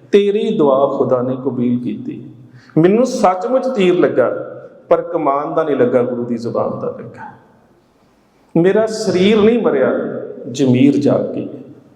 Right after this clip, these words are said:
ਤੇ ਮੈਂ ਹਥਿਆਰ ਛੱਡ ਕੇ ਬੰਦਗੀ ਵਾਸਤੇ ਜਾ ਰਿਹਾ।" ਇਹ ਹਮਲਾ ਹੋਇਆ।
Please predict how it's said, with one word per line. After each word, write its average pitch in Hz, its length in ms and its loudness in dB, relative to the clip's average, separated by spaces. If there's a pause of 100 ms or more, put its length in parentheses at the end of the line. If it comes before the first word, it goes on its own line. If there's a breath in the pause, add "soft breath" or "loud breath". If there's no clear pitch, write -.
(120)
ਤੇ 233 100 4
ਮੈਂ 160 260 -2
ਹਥਿਆਰ 165 420 0
ਛੱਡ 113 300 -2
ਕੇ 120 140 -4
ਬੰਦਗੀ 113 460 -4
ਵਾਸਤੇ - 380 -2
ਜਾ - 120 -6
ਰਿਹਾ।" - 260 -12 (1160 loud breath)
ਇਹ 180 220 2
ਹਮਲਾ 135 260 -2
ਹੋਇਆ। 123 520 -4